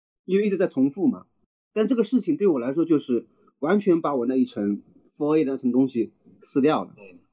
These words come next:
Speaker 1: 我觉得很爽，很好玩。但后来就是，当你这个东西玩完之后，你又会开始思考，当真的有了这样一个野蛮的力量之后，你下一步要做什么？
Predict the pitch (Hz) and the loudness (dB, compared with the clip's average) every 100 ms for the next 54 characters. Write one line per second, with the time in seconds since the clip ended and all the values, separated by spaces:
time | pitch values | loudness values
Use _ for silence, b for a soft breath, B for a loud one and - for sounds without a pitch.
0 | - 147 135 170 160 147 151 104 123 135 | -8 -4 2 2 2 -2 -2 -2 0 0
1 | 101 90 92 - _ _ _ _ _ _ | 0 -2 -4 -8 _ _ _ _ _ _
2 | _ _ _ _ 156 180 175 147 165 156 | _ _ _ _ -2 0 0 0 -2 -2
3 | 143 - _ _ _ 202 202 175 202 220 | -4 -4 _ _ _ -2 0 0 -2 0
4 | 220 139 202 190 185 208 214 208 127 _ | 0 0 0 0 0 0 0 0 0 _
5 | _ _ _ _ - 190 226 202 175 156 | _ _ _ _ -6 0 2 4 2 2
6 | 156 135 123 151 143 113 - _ _ 185 | -2 -2 -2 -2 -2 -4 -8 _ _ -2
7 | 196 208 202 214 233 196 123 - _ _ | 0 -2 -2 0 2 2 0 -4 _ _
8 | _ _ _ - 143 131 160 202 202 147 | _ _ _ -6 -2 0 0 0 -2 -2
9 | 143 131 139 123 110 110 131 139 147 113 | -4 0 2 2 0 -2 0 2 2 0
10 | 107 123 123 117 - _ _ _ - - | -4 -4 0 0 -2 _ _ _ -6 -2
11 | 202 135 117 107 107 107 - - | 0 0 0 -4 -4 -4 -6 -14